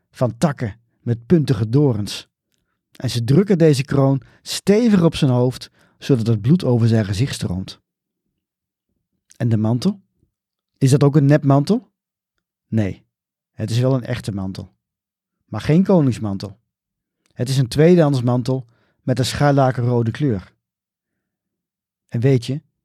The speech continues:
het was in die tijd van Jezus niet makkelijk om kleding die kleur te geven. Er was eigenlijk maar één manier. Er is een insect genaamd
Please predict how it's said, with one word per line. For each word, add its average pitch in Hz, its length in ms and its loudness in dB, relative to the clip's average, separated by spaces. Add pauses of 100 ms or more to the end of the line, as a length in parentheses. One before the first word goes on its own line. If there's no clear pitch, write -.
(160)
het 120 180 -8
was 143 160 2
in 143 80 2
die 127 80 0
tijd 143 260 0
van 127 140 -2
Jezus 131 400 0
niet 147 200 0
makkelijk 131 380 -4
om 139 120 -4
kleding 131 380 -2
die 139 100 -2
kleur 160 240 -2
te 147 80 -8
geven. 98 420 -10 (1040)
Er 147 100 -4
was 170 160 4
eigenlijk 160 320 2
maar 151 120 0
één 165 220 2
manier. 147 440 0 (1120)
Er 151 180 -2
is 143 120 2
een 135 140 2
insect - 520 -2
genaamd 127 600 -4